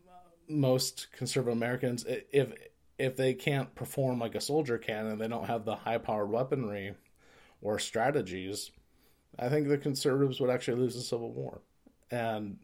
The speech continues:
my opinion on this may change in the future, just like my worldview, just like my politics. Maybe when I acquire new information that could help correct ideas like,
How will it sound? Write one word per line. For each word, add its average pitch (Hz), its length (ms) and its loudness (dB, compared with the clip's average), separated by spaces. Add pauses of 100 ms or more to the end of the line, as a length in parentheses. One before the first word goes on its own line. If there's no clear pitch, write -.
(280)
my 127 200 0
opinion 123 340 0
on 117 140 -2
this 110 180 -4
may 113 140 0
change 110 320 -2
in 107 100 -4
the 104 80 -6
future, 135 420 -4 (920)
just 123 180 0
like 120 180 0
my 123 140 2
worldview, 123 580 0 (280)
just 110 240 0
like 113 260 2 (160)
my 120 160 -4
politics. - 800 -2 (1080)
Maybe 117 600 0 (100)
when 110 180 0
I 113 120 2
acquire 113 540 4
new 113 220 -2
information 107 920 -2 (920)
that 110 360 0 (120)
could 113 180 0
help 117 240 0
correct - 600 0
ideas 107 540 4
like, 98 240 -4